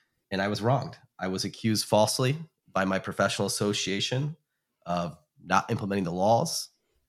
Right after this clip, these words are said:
I was accused of being dishonest and unethical, uh, when all of those are completely false. Joe, what I want managers across the country to realize is that I'm the only city manager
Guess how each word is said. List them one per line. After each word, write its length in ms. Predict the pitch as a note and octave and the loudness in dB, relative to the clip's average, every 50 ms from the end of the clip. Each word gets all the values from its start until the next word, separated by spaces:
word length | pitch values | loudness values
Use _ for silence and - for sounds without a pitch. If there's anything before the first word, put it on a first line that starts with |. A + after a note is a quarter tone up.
| _ _ _ | _ _ _
I 80 | F2 | -6
was 120 | F2+ E2 - | -4 -4 -4
accused 600 | E2+ - - - - A2 G#2+ G#2 G#2+ G#2 - - | -6 -8 -4 0 2 4 4 4 4 2 0 -4
of 120 | G2 D#2+ | -6 -4
being 280 | - G2 F#2+ F#2+ F2+ E2 | 0 0 2 2 2 0
dishonest 540 | F#2 F2 - - F2+ G2 G#2 A#2 - - | -2 -2 0 0 2 2 2 2 2 0
and 100 | F#2 F2 | 0 -2
unethical, 640 | E2+ E2 F#2 A2+ A#2+ - C3 - F3 G3 - - _ _ _ _ _ _ _ _ _ _ _ _ | 0 2 2 2 4 4 2 2 2 0 0 -4 _ _ _ _ _ _ _ _ _ _ _ _
uh, 160 | - F#2 F2 - | -2 0 0 0
when 160 | A2+ A2 A#2 A2 | 2 2 4 6
all 200 | G#2+ A2 A2 G#2 | 8 6 6 4
of 80 | F#2 | 4
those 560 | A2 G#2+ G#2 G2+ G2+ G2+ - - - - - _ _ - | 2 2 4 2 2 0 -2 -4 -6 -10 -14 _ _ -6
are 160 | E2+ F2 F2 | -4 -4 -4
completely 460 | - - F#2+ - - - D#2 - F2 | -4 -8 -10 -10 -10 -12 -12 -12 -12
false. 760 | - - - - F2 D#2+ D#2+ D#2+ - - - - - - - _ _ _ _ _ _ _ _ _ _ _ _ _ _ _ _ _ _ | -16 -16 -10 -8 -6 -6 -6 -8 -8 -6 -6 -6 -6 -6 -12 _ _ _ _ _ _ _ _ _ _ _ _ _ _ _ _ _ _
Joe, 240 | G2+ G#2 C3 C#3+ C#3+ | 0 6 8 10 10
what 100 | C#3 C#3 | 10 10
I 80 | C3 B2 | 8 8
want 380 | B2 B2+ C#3 C#3 C#3 C#3+ C#3 - - _ - | 8 8 8 8 6 6 4 0 -6 _ 2
managers 420 | A#2+ B2+ B2+ C3 B2 A#2+ A#2+ G#2+ | 6 8 8 8 6 4 2 0
across 360 | G#2+ - - B2+ A#2+ A#2 - | 0 4 6 6 6 6 4
the 60 | A#2+ | -2
country 300 | - - A#2+ A2+ - - | 0 0 0 0 2 -2
to 80 | F#2 F#2 | -4 -2
realize 720 | F#2 G#2 A#2 A#2 A2 F#2 E2+ D2+ D2 E2 F#2 - - - - _ _ _ _ _ _ _ _ _ _ _ | 0 0 2 2 2 0 0 -2 -4 -2 -2 -2 -2 -2 -4 _ _ _ _ _ _ _ _ _ _ _
is 100 | G#2 G2+ | -2 2
that 100 | B2 B2+ | 4 6
I'm 120 | C3+ C#3+ | 6 6
the 120 | D3 C3+ - | 6 4 4
only 260 | - C3+ C#3+ D#3 D#3+ | 4 4 4 4 6
city 260 | - - D#3 C#3+ D3 | 4 4 4 4 2
manager 640 | B2 A#2 A2 A2+ A#2 A2+ A2 - G2 F2 F2 F2 - | 2 2 0 0 0 -2 0 -2 -2 -2 -2 -6 -10